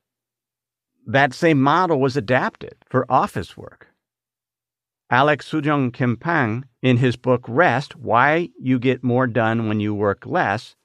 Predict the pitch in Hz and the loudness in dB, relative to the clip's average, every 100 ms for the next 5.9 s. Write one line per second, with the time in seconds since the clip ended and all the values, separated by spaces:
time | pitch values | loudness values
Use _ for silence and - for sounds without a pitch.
0 | _ 127 123 98 90 85 120 - 113 107 | _ 0 2 2 2 2 0 -4 -4 2
1 | 98 95 95 - _ - 120 117 139 180 | 2 2 0 -6 _ -4 0 4 4 4
2 | 170 170 190 147 127 135 123 131 120 - | 4 2 0 -2 0 -2 -2 -4 -2 0
3 | 202 - 135 117 117 - 117 107 117 117 | 0 0 0 2 2 0 -2 0 0 0
4 | 123 - - 214 135 80 65 - 113 123 | -2 -6 -2 2 2 0 -6 -4 0 2
5 | 165 - 170 151 151 135 156 - 120 | 2 0 -2 -2 -2 -2 -2 0 -2